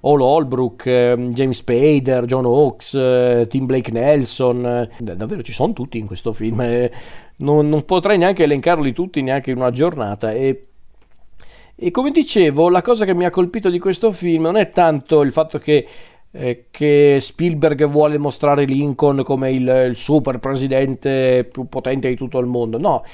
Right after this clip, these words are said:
è che mostra davvero Lincoln come una figura di per sé sicuramente a modo suo eroica, ma anche molto controversa, perché infatti viene mostrato come un, un, eh, un uomo molto scaltro, molto furbo, ma anche spregiudicato, perché comunque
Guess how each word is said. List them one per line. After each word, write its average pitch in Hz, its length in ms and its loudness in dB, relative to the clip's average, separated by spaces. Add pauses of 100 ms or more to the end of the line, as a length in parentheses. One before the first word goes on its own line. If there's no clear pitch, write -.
(240)
è - 160 -6
che 214 220 0
mostra 247 340 -2
davvero 190 300 2
Lincoln 180 440 0
come 147 200 -4
una 147 100 -4
figura 190 380 -2
di 123 80 -4
per 120 180 -2
sé 143 520 2
sicuramente 143 520 -2
a - 120 -2
modo 135 220 0
suo 143 320 -2
eroica, 135 680 2
ma 170 160 0
anche 214 220 -4
molto 170 280 -2
controversa, 127 680 -2
perché 120 180 -4
infatti 165 340 0
viene 131 160 -4
mostrato 139 360 -4
come 127 200 -4
un, 127 160 -6 (520)
un, 139 300 -4
eh, 131 360 2
un 147 140 0
uomo 165 340 4
molto 160 500 2
scaltro, 135 840 -2
molto 135 640 0
furbo, 147 760 2 (260)
ma 143 140 -2
anche 139 300 0
spregiudicato, 120 800 -2
perché 117 220 -4
comunque 147 800 0